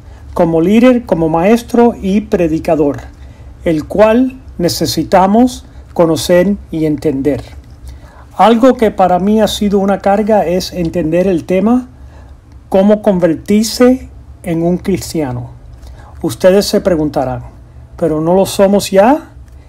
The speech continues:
Y ciertamente espero que y oro que así sea,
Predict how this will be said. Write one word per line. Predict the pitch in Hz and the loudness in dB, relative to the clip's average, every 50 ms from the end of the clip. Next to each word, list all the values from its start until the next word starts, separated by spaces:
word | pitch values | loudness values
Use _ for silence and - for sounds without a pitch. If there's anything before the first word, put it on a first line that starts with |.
| - - - | -20 -8 -8
Y | 165 - | -6 -4
ciertamente | - - 165 131 120 165 151 165 220 269 294 285 277 180 139 151 165 | -2 -4 -4 -2 -2 -4 0 2 4 4 4 4 2 -2 -2 -2 -6
espero | 151 - - - 185 180 196 220 254 247 254 | -8 -8 -6 0 2 2 4 4 2 2 0
que | - 196 180 170 165 - - - - - - - - | -2 -2 -2 -2 -4 -8 -16 -20 -20 -20 -20 -14 -8
y | 170 165 165 | -2 2 4
oro | 185 233 277 302 277 - - | 6 6 6 4 2 -2 -2
que | - 151 139 127 117 - - - - - | -4 -4 -4 -4 -8 -14 -18 -20 -14 -10
así | 170 156 - - 190 160 | -8 -8 -6 -4 -4 -4
sea, | - - 185 160 151 127 120 | -2 0 0 0 0 -2 -6